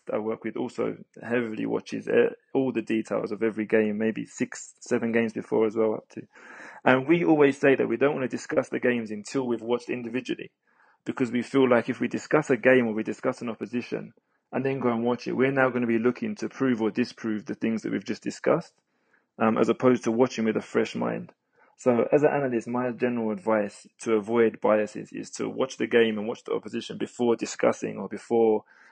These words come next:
or before li-, watch it, listening to social media and what people are saying about the game.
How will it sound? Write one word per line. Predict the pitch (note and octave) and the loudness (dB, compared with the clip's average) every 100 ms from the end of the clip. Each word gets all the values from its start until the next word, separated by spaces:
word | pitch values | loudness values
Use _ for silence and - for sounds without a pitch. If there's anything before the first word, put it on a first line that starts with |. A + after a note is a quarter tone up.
| - | -12
or | A2+ | -10
before | A2+ B2 | 2 2
li-, | A#2+ A#2+ | 4 2
watch | A#2 A#2 | 0 -4
it, | - | -2
listening | A#2+ B2 A#2 A2 | 0 0 -2 -8
to | - | -4
social | A#2 A2 A2 | -4 -2 -4
media | A2 A2 A2 G#2+ | -2 -2 2 2
and | G#2+ | 2
what | A2 | -2
people | - A2+ A#2 | -4 -4 -4
are | G#2+ | -2
saying | - A2 A2 | 0 0 0
about | A2+ A2 | 0 0
the | - | -2
game. | G#2+ G#2+ | -4 -6